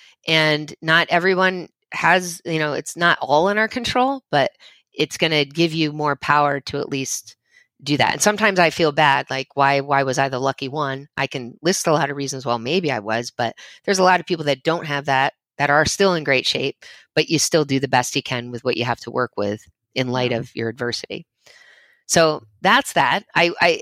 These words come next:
Speaker 1: I think it's changed me, and, like, it puts things into perspective. Again, like, who cares about the six pack? You can still get cancer, <laughs> right?
Speaker 2: <laughs> Yeah.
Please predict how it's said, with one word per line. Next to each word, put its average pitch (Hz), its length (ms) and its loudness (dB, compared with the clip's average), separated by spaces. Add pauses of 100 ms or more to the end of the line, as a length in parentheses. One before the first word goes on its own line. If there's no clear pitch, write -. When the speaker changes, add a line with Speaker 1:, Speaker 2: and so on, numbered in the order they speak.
Speaker 1:
I 175 80 2
think 190 200 -2
it's - 160 0
changed 208 360 0
me, 160 220 0
and, 156 280 -4
like, 165 200 0
it 185 100 -2
puts 214 200 -2
things 208 200 -4
into 196 360 -4
perspective. 175 760 -2
Again, 151 380 0
like, 127 220 -6
who 180 80 -2
cares 170 240 0
about - 160 -4
the 156 80 -6
six - 220 -2
pack? - 260 -4
You - 60 -20
can 131 120 -16
still 160 220 -2
get - 160 -6
cancer, - 400 -8 (240)
<laughs> 277 260 0
right? 226 300 2
Speaker 2:
<laughs> 453 40 -2
Yeah. 226 60 0